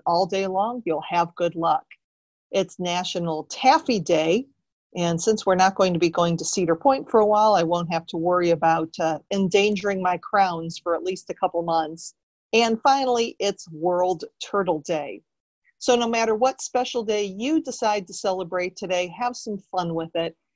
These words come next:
And even better, think about what you can do to make someone else's day special.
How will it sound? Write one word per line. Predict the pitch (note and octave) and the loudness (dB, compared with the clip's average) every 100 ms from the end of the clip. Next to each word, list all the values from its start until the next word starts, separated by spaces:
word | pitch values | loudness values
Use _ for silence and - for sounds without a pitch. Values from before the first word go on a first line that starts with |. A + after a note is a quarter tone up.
| _ | _
And | - F4+ | -8 -4
even | F#4+ G4+ | -2 -2
better, | C4+ F#3+ F3 | 2 4 4
think | F3 B3+ B3+ | 0 -2 -2
about | A#3+ A#3 A3+ | 2 2 2
what | G#3 - F#3+ | -2 -2 -2
you | A#3+ | -4
can | A#3+ B3 G#3 | -2 -2 0
do | F3+ F3+ | 0 -2
to | E3+ | -4
make | F3+ F3 E3+ | -4 -2 -2
someone | - - F3+ F3 E3+ E3 | -4 -4 -2 0 -2 -2
else's | E3 E3+ - E3 | -2 -2 -2 -8
day | - E3 D#3 | -2 -2 -2
special. | - - D3+ - C#3+ - | -4 -2 -2 -2 -6 -8